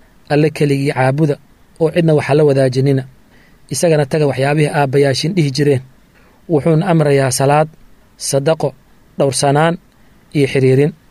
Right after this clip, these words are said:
Qisadu way dheer tahay, nuxurkuse waa su'aalaha uu Hiriqle weydiinaya Abu Sufyaan. Ujeeddada aan u soo qaatayna waxay tahay inaan ogaanno in maraakista diraasaadka ee gaaladu ay ka duulaan su'aalahan, iyaga haba kala duwanaadeen xagga anshaxa ah.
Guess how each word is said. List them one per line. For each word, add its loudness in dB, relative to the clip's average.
Qisadu 0
way 2
dheer 0
tahay, 0
nuxurkuse 0
waa 2
su'aalaha 0
uu -2
Hiriqle 2
weydiinaya 0
Abu -4
Sufyaan. -2
Ujeeddada 0
aan -2
u -2
soo -2
qaatayna -4
waxay -2
tahay -2
inaan 2
ogaanno 0
in -2
maraakista -2
diraasaadka -2
ee -8
gaaladu 0
ay 0
ka -2
duulaan 2
su'aalahan, 0
iyaga -2
haba -2
kala -2
duwanaadeen -4
xagga -6
anshaxa -6
ah. -16